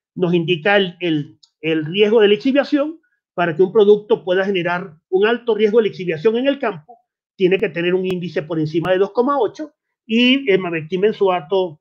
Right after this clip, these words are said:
Proclaim está muy por debajo del límite del,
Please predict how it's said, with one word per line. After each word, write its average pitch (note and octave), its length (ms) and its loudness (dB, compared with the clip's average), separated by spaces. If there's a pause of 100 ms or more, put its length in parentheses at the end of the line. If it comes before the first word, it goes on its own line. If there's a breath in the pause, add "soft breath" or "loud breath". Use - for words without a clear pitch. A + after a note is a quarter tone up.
(140)
Proclaim G3 640 0
está D#3 540 -8
muy D4 400 2
por F3+ 180 0
debajo D#3 400 -4
del D#3+ 340 0
límite A3 480 -2
del, D#3+ 200 -2